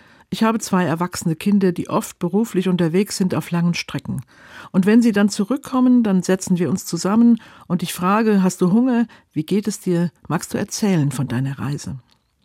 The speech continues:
Und so, sagt Elie Wiesel, "Ist das mit unseren Psalmgebeten, wenn sie im Himmel ankommen." Die Psalmen, das sind Gebete, die Menschen vor langer Zeit formuliert haben. Sie stehen in der Bibel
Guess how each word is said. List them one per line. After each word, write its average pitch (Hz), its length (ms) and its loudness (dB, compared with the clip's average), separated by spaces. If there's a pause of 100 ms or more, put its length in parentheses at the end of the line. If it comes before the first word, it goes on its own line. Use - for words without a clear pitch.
(140)
Und 202 160 2
so, 269 260 2
sagt 147 320 -4
Elie 160 300 -2
Wiesel, 202 320 2 (380)
"Ist - 180 -2
das 226 180 2
mit 226 160 2
unseren 196 380 4
Psalmgebeten, 165 1000 2
wenn 165 160 2
sie 143 180 -2
im 165 100 2
Himmel 156 340 2
ankommen." 127 640 -6 (800)
Die 208 60 -2
Psalmen, 226 600 4 (180)
das 190 160 0
sind 233 260 0
Gebete, 208 480 0
die 196 120 -2
Menschen 185 460 2
vor 185 180 0
langer 226 320 4
Zeit 175 380 -2
formuliert 147 560 -2
haben. 120 300 -8 (500)
Sie - 160 -4
stehen 226 280 2
in 202 100 2
der 160 140 2
Bibel 233 420 0